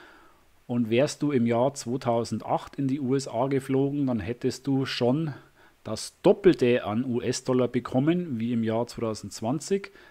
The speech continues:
denn du hast für hundert Euro hundertsechzig U-S-Dollar bekommen. Im Gegenzug muss der,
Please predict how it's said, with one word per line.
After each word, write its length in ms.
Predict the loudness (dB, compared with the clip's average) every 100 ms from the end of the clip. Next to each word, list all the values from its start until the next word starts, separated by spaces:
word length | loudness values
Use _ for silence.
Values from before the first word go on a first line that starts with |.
| _ -6
denn 200 | -2 2
du 160 | 4
hast 240 | 2 0 -4
für 260 | -4 -2
hundert 280 | 0 -2 0
Euro 340 | 0 0 -2 -4
hundertsechzig 1080 | -4 -2 -2 -4 -14 -14 -8 -8 -6 -6 -6 -6
U-S-Dollar 720 | -4 -2 0 -2 -2 -2 -2
bekommen. 480 | -6 -10 -10 -12 -14 -18 -20 -20 -8
Im 220 | -8 0
Gegenzug 800 | 2 2 0 0 0 0 -4 -16 -20 -20 -20 _
muss 640 | -2 2 2 0 -6 -12 -14 -12 -4
der, 520 | 0 0 0 -4 -8